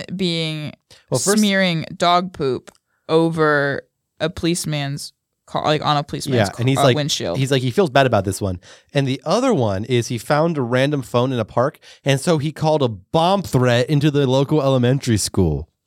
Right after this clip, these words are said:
Speaker 1: Yeah.
Speaker 2: That's significantly worse.
Speaker 1: Yes. Pretty bad stuff he was doing with Birdie.
Speaker 2: This is when his parents, his dad was, like, drunk and he was coping in a bad way.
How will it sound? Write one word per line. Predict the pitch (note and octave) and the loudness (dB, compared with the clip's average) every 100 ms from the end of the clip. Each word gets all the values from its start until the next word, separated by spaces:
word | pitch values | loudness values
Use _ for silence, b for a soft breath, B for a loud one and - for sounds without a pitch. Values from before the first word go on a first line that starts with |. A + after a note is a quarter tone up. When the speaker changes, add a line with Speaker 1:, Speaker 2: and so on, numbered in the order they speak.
| _ | _
Speaker 1:
Yeah. | E3 C#3+ C#3 C#3 D#3+ _ _ _ _ - | -10 -6 -4 -6 -8 _ _ _ _ -2
Speaker 2:
That's | F3 C4 - | 2 2 0
significantly | A3+ F3 E3 F#3 F#3 C#3 C3+ A#2 | 2 2 2 2 0 0 0 0
worse. | G2+ F#2 E2+ - D#3 | 0 -2 -4 -6 -6
Speaker 1:
Yes. | C3+ G#2 - - b b b _ | -6 -6 -8 -10 b b b _
Pretty | - C4 D4 | 0 2 4
bad | C4 A3 G#3+ G#3+ | 2 4 2 2
stuff | - F#3+ E3 - | -2 2 0 0
he | F3+ | -2
was | D#3 D#3+ | -2 -2
doing | C#3+ C#3+ | -4 -6
with | C#3+ | -8
Birdie. | - B2+ B2 - F#3 | -6 -6 -6 -10 -10
Speaker 2:
This | C#3+ D#3 | -4 -2
is | D#3+ | 0
when | E3+ | 2
his | C3+ B2+ | 2 2
parents, | C3+ C3 B2+ - | 2 4 2 0
his | B2 | 2
dad | A#2+ A#2+ | 4 4
was, | A#2 A2 | 4 2
like, | A#2 G2+ | 0 0
drunk | - G2 F#2 | 2 2 4
and | G2 F#2 | 0 2
he | F#2+ | 2
was | G#2+ F#2+ G#2 | 4 4 0
coping | - G2+ G2+ | 0 2 2
in | F#2 | 2
a | F2+ | 4
bad | F2+ E2+ | 2 2
way. | D2+ | -6